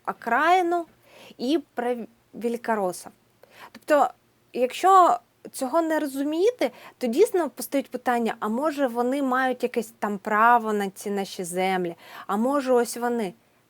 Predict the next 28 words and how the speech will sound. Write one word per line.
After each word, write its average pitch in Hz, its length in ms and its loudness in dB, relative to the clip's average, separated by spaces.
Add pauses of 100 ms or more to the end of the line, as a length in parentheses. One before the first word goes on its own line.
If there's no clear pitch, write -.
Та 311 100 -6
ні, 370 300 0
вони 240 280 -2
просто 392 360 -4
користуються 349 540 0
тією 285 320 -2
історією, 214 500 -2 (320)
яку 330 560 2
їм 247 320 -2
було 233 260 2
вигідно 226 500 -2
створити 220 680 -2 (360)
за 208 460 2 (160)
своїх 233 460 -4
царів, 285 420 2 (300)
яку 254 280 2
затвердив 247 560 -2
Петро 254 360 -6
Перший, 359 540 0 (460)
і 302 100 -6 (180)
після 359 280 2
того 415 520 2 (560)
цю 339 320 2
історію 381 520 2
продовжувати 262 680 -2
в 196 120 -8
Радянському 359 640 0
Союзі, 311 540 -2